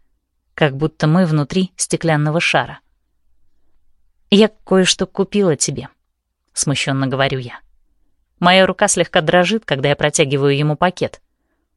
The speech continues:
Он улыбается и ставит его между нами. «Почему ты так волнуешься?»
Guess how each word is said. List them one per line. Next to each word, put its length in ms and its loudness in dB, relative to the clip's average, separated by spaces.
Он 200 4
улыбается 600 0
и 100 -6
ставит 360 0
его 160 4
между 300 2
нами. 340 -2
«Почему 420 2
ты 200 -2
так 280 -4
волнуешься?» 680 2